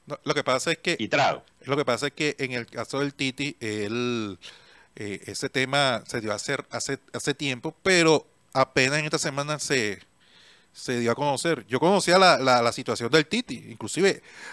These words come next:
Speaker 1: yo en una rueda de prensa le pregunté a Arturo Reyes que por qué era la razón por qué no llevaba al Titi. Y él lo
Speaker 2: Y Reyes
Speaker 1: manifestó.
Speaker 2: no se pronunció.
Speaker 1: No, y él manifestó, "Lo que pasa es que yo no puedo llevar dos delanteros al banco de suplentes". Si ustedes muchos recuerdan esa rueda de prensa que se hizo a-, allá en el,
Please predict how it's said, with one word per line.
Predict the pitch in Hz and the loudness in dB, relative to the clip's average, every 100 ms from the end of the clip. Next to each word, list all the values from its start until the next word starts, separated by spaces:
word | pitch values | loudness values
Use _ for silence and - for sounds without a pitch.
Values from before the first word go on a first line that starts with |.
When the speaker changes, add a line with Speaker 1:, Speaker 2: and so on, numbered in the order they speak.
| - 123 | -14 -4
Speaker 1:
yo | 127 | 0
en | 156 | 0
una | 170 196 | 2 4
rueda | 185 | 6
de | 190 | 6
prensa | 180 175 | 6 2
le | 190 | 2
pregunté | 165 135 127 139 | 0 -2 2 6
a | 160 156 | 8 8
Arturo | 123 139 147 | 4 0 2
Reyes | 147 165 147 | 2 2 0
que | |
por | 127 113 | -6 -8
qué | - | -4
era | 113 | 0
la | 143 | 2
razón | 151 131 | 0 -4
por | 147 | -6
qué | 123 | -4
no | |
llevaba | 127 123 123 | 0 2 4
al | 120 | 2
Titi. | 170 214 - - _ _ _ _ _ _ _ _ _ _ _ | -2 -6 -8 -18 _ _ _ _ _ _ _ _ _ _ _
Y | - 123 | -6 -2
él | 120 | 2
lo | 127 | 4
Speaker 2:
Y | |
Reyes | 165 170 | 4 4
Speaker 1:
manifestó. | - 165 151 160 | 6 6 6 4
Speaker 2:
no | 156 | 4
se | 135 | 2
pronunció. | 117 107 98 123 143 - | 0 -2 -2 -4 -6 -4
Speaker 1:
No, | 135 254 | 4 4
y | 180 | 4
él | 127 | 0
manifestó, | 180 175 151 196 | 0 -2 -2 -2
"Lo | 151 | -2
que | 131 | -2
pasa | 120 123 | -4 -6
es | 190 | -6
que | 180 | -4
yo | |
no | 175 175 | -4 -2
puedo | 185 | 0
llevar | 180 | 0
dos | 170 180 | 0 0
delanteros | 190 180 156 170 180 175 | 0 0 0 0 2 2
al | 156 | 2
banco | 135 147 175 | 2 0 -2
de | |
suplentes". | 160 135 165 180 | -4 -2 -4 -4
Si | 143 | -10
ustedes | 135 143 147 | -2 -2 -2
muchos | 156 160 160 | -6 -6 -4
recuerdan | 151 143 143 151 | -2 0 0 -2
esa | 139 151 | -4 -2
rueda | 147 | 2
de | 147 | 2
prensa | 143 139 | 0 -4
que | 156 127 | -4 -6
se | 123 | -6
hizo | 110 120 - 143 | -6 -6 -2 2
a-, | 120 113 | 2 2
allá | 113 104 110 127 | -2 -4 -4 -6
en | 135 | -8
el, | 110 | -12